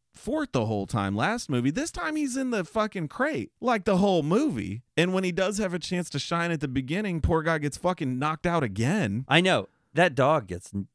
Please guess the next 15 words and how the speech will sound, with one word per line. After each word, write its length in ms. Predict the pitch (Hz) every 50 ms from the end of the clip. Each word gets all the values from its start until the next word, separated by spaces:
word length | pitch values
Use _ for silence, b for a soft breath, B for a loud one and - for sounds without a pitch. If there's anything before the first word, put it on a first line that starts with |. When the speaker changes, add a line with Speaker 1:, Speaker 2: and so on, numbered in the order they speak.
| _ _ -
Speaker 2:
fucking 320 | - 143 139 - - 87
cracked 340 | - - 131 127 131 - -
on 80 | 110 87
the 80 | 82
head 260 | 76 98 110 123 117 -
too 140 | - 90
much. 320 | 73 71 65 71 - - -
Speaker 1:
It's 100 | - 123
got 140 | - - 202
Speaker 2:
Hey, 80 | 220 220
the, 180 | 208 202 190 160 147 147
that 180 | 202 196 160 120 - _ _ -
giant 320 | - 139 151 160 151 123 -
ogre 360 | 95 120 156 196 165 131 104
motherfucker 560 | 92 87 87 82 87 - 110 101 92 - -